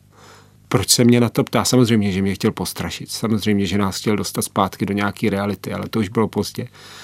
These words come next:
Já jsem mu řekl, že je to naprosto irelevantní, ale že mu to rád řeknu, jak jsem mu řekl, kdo jsem, jak se jmenuji a co dělá tatínek, ale že to vlastně nic nemění na faktu, že on tady končí. No, teďkon se to zdá trošku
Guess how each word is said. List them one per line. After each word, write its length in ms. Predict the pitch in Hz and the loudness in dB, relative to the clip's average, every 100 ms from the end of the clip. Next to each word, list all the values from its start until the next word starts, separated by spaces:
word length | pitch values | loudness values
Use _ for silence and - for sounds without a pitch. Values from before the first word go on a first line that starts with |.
| - - | -20 -4
Já 160 | 110 | -2
jsem 160 | - 117 | 4 4
mu 260 | 113 110 | 4 2
řekl, 340 | 101 123 - 101 | 0 -2 -2 -2
že 80 | 98 | -2
je 60 | |
to 120 | 98 | 0
naprosto 480 | 110 101 120 - 147 - | 0 0 -2 0 0 2
irelevantní, 720 | 113 113 113 120 110 - 120 | 4 6 6 4 2 2 2
ale 140 | 120 | 4
že 80 | 110 | 2
mu 120 | 117 | 0
to 120 | 110 120 | 2 4
rád 200 | 117 104 | 4 2
řeknu, 320 | 104 - 120 | -2 -2 -6
jak 140 | 113 | -6
jsem 120 | - | -2
mu 80 | 117 | -2
řekl, 180 | 110 113 | 0 -2
kdo 120 | 110 | -2
jsem, 300 | - - 107 | -4 -2 -2
jak 140 | 113 - | -2 -4
se 120 | 117 | -4
jmenuji 240 | 107 113 | -2 0
a 60 | 120 | 0
co 140 | - | -2
dělá 240 | 110 117 107 | -2 -2 -2
tatínek, 480 | 101 - 123 120 | -4 0 0 2
ale 160 | 123 117 - - - - - | 0 -2 -4 -16 -18 -20 -20
že 120 | - 123 | -12 -8
to 120 | 113 | -6
vlastně 260 | 110 - | -6 -2
nic 140 | 117 - | -2 0
nemění 360 | 113 113 120 | 2 4 4
na 100 | 113 | 4
faktu, 300 | 95 113 - | 0 -6 -4
že 120 | 104 117 | -2 -2
on 140 | 110 | -2
tady 200 | 113 120 | -2 0
končí. 580 | 113 113 107 - 104 123 _ - - - - - - _ _ _ _ | 2 2 2 -4 -6 -10 _ -20 -20 -20 -20 -20 -20 _ _ _ _
No, 220 | 151 131 87 185 - 113 123 _ | 4 4 2 -8 -14 -16 -20 _
teďkon 280 | 117 - 127 | -8 0 0
se 140 | - | 0
to 140 | - 127 | 0 0
zdá 260 | 120 123 | 2 2
trošku 480 | 110 113 - 131 117 | 0 -6 -2 0 0